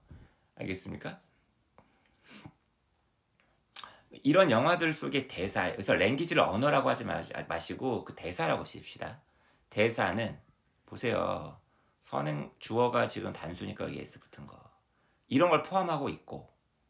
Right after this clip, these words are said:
shown이라는 거는 뭐겠어요? 과거 분사겠죠? 그 다음 여기는 뭐 생략?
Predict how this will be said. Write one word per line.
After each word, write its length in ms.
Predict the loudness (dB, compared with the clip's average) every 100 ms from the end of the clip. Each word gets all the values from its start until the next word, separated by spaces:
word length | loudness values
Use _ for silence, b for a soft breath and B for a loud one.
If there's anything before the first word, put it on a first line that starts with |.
| _ _ _ _ _ _ _ _ _ _
shown이라는 840 | -4 -2 0 0 0 2 4 4 4
거는 220 | 0 0
뭐겠어요? 480 | -4 -4 -4 -6 -6
과거 340 | -12 -10 -8 -10
분사겠죠? 640 | -12 -12 -12 -12 -14 -16 _ _ -20 _ _ _ -12
그 100 | -4
다음 140 | 0
여기는 200 | 0 0
뭐 100 | 0
생략? 440 | 0 0 -2 -6